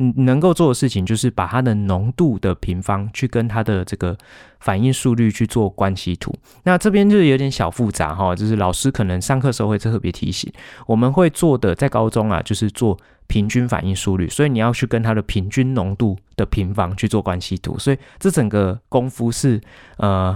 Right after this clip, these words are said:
蛮长的一个历程哈，就是蛮麻烦的。好，那另外一种验证方式，它有一个特征非常特别哈，就是如果你今天要去，呃，你不想要去求平均浓度，不想去求它的平均速率，你可以做一件事情，就是把它的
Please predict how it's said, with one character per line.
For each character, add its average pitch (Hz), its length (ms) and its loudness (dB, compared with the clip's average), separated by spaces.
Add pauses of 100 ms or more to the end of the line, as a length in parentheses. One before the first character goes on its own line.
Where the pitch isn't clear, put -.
(120)
蛮 123 180 2
长 117 240 0
的 117 120 4
一 123 40 2
个 117 100 2
历 127 180 2
程 87 260 -6
哈， 92 200 0
就 110 100 0
是 123 60 4
蛮 107 180 0
麻 104 220 2
烦 - 160 -4 (100)
的。 - 140 -10 (380)
好， 104 180 0
那 226 140 4
另 294 180 4
外 240 120 4
一 - 20 0
种 135 160 2
验 165 180 4
证 147 220 2
方 131 160 2
式， 139 120 0
它 139 140 2
有 113 80 2
一 - 20 2
个 113 120 0
特 113 300 0
征 95 200 -4
非 143 100 0
常 110 160 2
特 107 240 -2
别 - 240 -6
哈， 85 160 -6 (360)
就 190 140 2
是 175 200 0
如 160 160 4
果 208 120 4
你 120 120 2
今 127 220 0
天 135 160 4
要 139 120 4
去， 123 440 2 (100)
呃， 95 340 2
你 104 120 2
不 175 100 0
想 127 160 2
要 107 80 0
去 143 140 0
求 107 180 -2
平 101 160 0
均 127 180 0
浓 95 200 -2
度， 120 120 -2
不 127 120 0
想 98 200 -4
去 120 140 -2
求 92 220 -4
它 107 80 0
的 107 60 0
平 95 200 -2
均 101 120 2
速 95 260 -2
率， 92 180 0 (380)
你 117 100 0
可 151 120 4
以 180 40 4
做 160 220 2
一 131 60 -2
件 147 160 2
事 139 160 0
情， 87 180 -4
就 110 80 -2
是 123 100 0
把 92 240 -4 (300)
它 165 140 2
的 113 280 0